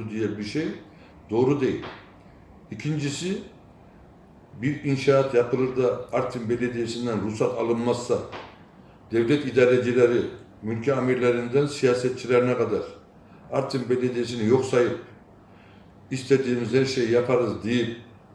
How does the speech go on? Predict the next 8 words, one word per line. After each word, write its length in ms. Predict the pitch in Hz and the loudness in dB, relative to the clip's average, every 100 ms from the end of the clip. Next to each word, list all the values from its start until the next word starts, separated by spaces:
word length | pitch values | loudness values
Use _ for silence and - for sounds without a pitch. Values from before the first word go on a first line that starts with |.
| - | -12
müteahhitlere 680 | 107 135 131 - 117 104 - | 2 4 4 2 2 2 0
cesaret 500 | 117 117 113 101 101 | -2 2 2 2 2
verirlerse 520 | 131 131 131 113 170 190 214 - | 2 2 2 0 -2 -6 -6 -4
Artvin 340 | 151 - 104 | -4 -4 -2
Belediyesi 580 | 117 131 113 107 101 98 | 0 0 -2 -4 -6 -4
de 120 | 139 165 - - - - | -2 -4 -8 -18 -20 -2
sorumlulukların 760 | 143 131 120 107 104 107 98 104 - - - - | 0 0 -2 -4 -4 -6 -6 -10 -18 -20 -16 -6
altında 480 | 110 107 107 123 | -6 -4 -6 -4